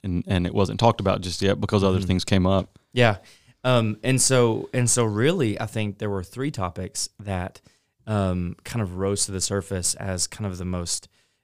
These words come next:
Speaker 2: um, heated topics. Um, one of them, which was, it, which was,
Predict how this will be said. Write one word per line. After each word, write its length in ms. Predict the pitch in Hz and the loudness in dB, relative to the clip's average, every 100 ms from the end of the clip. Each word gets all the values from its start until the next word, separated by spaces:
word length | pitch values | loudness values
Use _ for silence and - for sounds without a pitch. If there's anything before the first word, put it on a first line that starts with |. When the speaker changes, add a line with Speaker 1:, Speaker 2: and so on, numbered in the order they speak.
| _ | _
Speaker 2:
um, 360 | 101 95 85 85 | -4 -2 -2 -6
heated 600 | 82 117 113 101 90 101 _ _ _ _ _ _ _ | -6 -4 0 0 -2 -10 _ _ _ _ _ _ _
topics. 540 | 98 92 95 90 - - _ _ _ | -8 -6 -6 -4 -6 -6 _ _ _
Um, 460 | 113 113 107 104 - _ _ | 2 4 4 0 -4 _ _
one 260 | 127 135 151 | -2 2 4
of 100 | 135 | 4
them, 400 | 139 139 131 131 | 2 2 0 0
which 200 | 127 110 | 0 0
was, 200 | 104 95 | -4 -4
it, 120 | 110 | -6
which 200 | 101 101 | -4 -6
was, 120 | 98 | -8